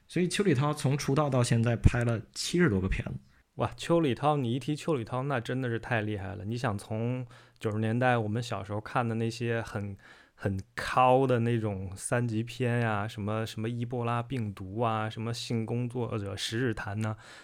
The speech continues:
Speaker 2: 你到现在他去年前年拍这个，呃，拆弹专家二啊，什么这些，就是，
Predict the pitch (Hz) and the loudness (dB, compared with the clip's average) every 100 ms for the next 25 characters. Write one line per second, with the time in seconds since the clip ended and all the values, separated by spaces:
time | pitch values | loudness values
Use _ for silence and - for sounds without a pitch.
0 | - 123 120 151 139 - 147 147 135 139 | 0 2 6 8 6 2 2 2 4 0
1 | - 151 120 107 - 113 120 113 - 120 | 0 2 4 4 0 0 0 0 0 -2
2 | 117 113 107 107 107 127 113 - 123 113 | 0 0 0 0 -4 -6 -4 0 0 2
3 | 117 123 123 120 131 123 110 104 113 104 | 0 0 0 2 2 2 2 0 -2 -2
4 | 120 117 117 - 117 | -2 -2 -4 -4 -4